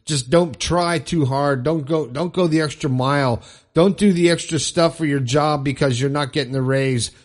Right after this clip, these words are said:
you'll do the extra stuff when you get the raise." That's not the way to think. The way to think is to do your best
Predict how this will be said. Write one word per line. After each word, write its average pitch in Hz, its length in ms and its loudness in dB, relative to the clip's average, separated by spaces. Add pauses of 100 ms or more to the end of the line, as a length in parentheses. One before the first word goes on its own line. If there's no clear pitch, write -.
(120)
you'll 147 180 6
do 147 180 2
the 151 140 2
extra 143 220 -2
stuff 127 280 -2
when 139 100 -2
you 135 100 0
get 139 180 0
the 139 100 -2
raise." 113 300 0
That's 151 260 -4
not 175 280 -2
the 175 80 0
way 165 260 2
to 147 80 0
think. 143 640 0 (680)
The 104 80 -4
way 135 380 2
to 185 180 -6
think 101 340 -8
is 107 180 -2
to - 140 -10
do 143 540 0 (300)
your 110 160 -2
best 117 680 -2